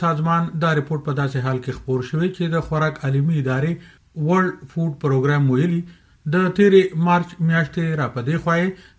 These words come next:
د افغانستان په یو میلیون خلکو کې خوراکي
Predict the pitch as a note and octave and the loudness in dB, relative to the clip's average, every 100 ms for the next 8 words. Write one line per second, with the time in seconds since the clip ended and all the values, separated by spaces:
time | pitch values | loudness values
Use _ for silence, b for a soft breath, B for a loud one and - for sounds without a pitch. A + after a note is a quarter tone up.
0 | D#3+ E3+ E3 E3+ E3+ - F3 E3 D#3 F3 | -2 -2 0 0 0 0 0 0 2 4
1 | F3+ D3+ C#3+ D#3+ C#3 D#3+ C#3+ C3+ C#3 D3+ | 4 2 2 -2 -2 -4 -4 -6 -6 -6
2 | D#3 C#3 C3 B2 A#2+ E3 | -4 -2 -2 -2 -4 -4